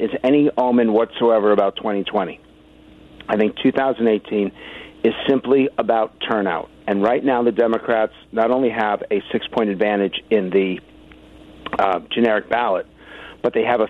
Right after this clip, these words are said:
fifteen-point advantage in their likelihood of voting. If Republicans can narrow that, that changes the outcome. But you will not have that Democratic advantage in twenty twenty. When Trump is on the ballot, he has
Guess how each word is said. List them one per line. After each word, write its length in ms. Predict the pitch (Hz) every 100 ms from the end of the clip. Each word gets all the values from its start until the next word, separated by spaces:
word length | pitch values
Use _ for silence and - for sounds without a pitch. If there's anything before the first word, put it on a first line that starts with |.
| -
fifteen-point 1120 | - 165 - - 170 175 165 - 120 117 110
advantage 680 | 113 95 117 120 - 101 - -
in 120 | 117
their 120 | 113
likelihood 580 | 101 107 - 110 90 104
of 140 | 98
voting. 340 | 82 98 87 - - - - - - - -
If 160 | - -
Republicans 720 | - - 139 208 196 190 180
can 220 | - 135 127
narrow 340 | 135 135 117
that, 300 | 95 87 - - - - - - - - - -
that 220 | 113 147 -
changes 340 | 147 143 123 107
the 100 | 120
outcome. 400 | 120 123 - - - _ - - -
But 120 | 110 113
you 80 | 147
will 100 | 143
not 320 | 131 151 160
have 320 | 123 143 139
that 160 | 117 107
Democratic 560 | 117 120 - 123 110 104
advantage 400 | 113 113 107 95 - -
in 160 | 113 107
twenty 340 | - 107 101
twenty. 420 | - 107 82 - - - - -
When 140 | 107
Trump 360 | 107 - 165 -
is 100 | 190
on 160 | 175 156
the 60 | 127
ballot, 460 | 127 117 104 90
he 200 | - 113 107
has 200 | 107